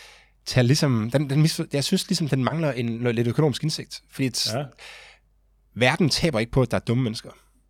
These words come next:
Speaker 1: Altså, folk med lav intelligens, de bidrager stadigvæk. Det vigtige er jo, de, øh, altså, de går på arbejde og producerer et eller andet, som der er nogen, der gerne vil købe. De får så lav løn,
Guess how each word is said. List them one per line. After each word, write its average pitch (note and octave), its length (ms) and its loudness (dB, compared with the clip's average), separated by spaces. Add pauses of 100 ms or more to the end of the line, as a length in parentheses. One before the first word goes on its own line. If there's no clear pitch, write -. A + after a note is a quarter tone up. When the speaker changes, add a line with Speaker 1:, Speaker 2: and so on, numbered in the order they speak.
(120)
Speaker 1:
Altså, A#2+ 180 2
folk C#3+ 280 0
med A2 280 4
lav C#3+ 180 2
intelligens, A#2 520 -2
de - 120 -2
bidrager G#3+ 320 -4
stadigvæk. D#3 380 -4 (300)
Det A2+ 100 -2
vigtige D#3+ 220 4
er C3+ 40 6
jo, C#3+ 100 6
de, B2 240 2
øh, G2+ 300 0 (220)
altså, G#2+ 160 -4
de - 120 -12
går A2+ 120 2
på - 80 0
arbejde C#3+ 280 -2
og B2 40 -6
producerer C3+ 280 0
et - 20 2
eller B2 120 0
andet, B2 120 -4
som G#2+ 140 -4
der G#2 80 -2
er - 20 -2
nogen, C3 140 2
der A#2 60 0
gerne G#2 100 -4
vil G#2+ 60 -6
købe. F3 260 2
De - 80 0
får B2 100 -2
så D3 80 4
lav E3+ 220 6
løn, C3+ 200 2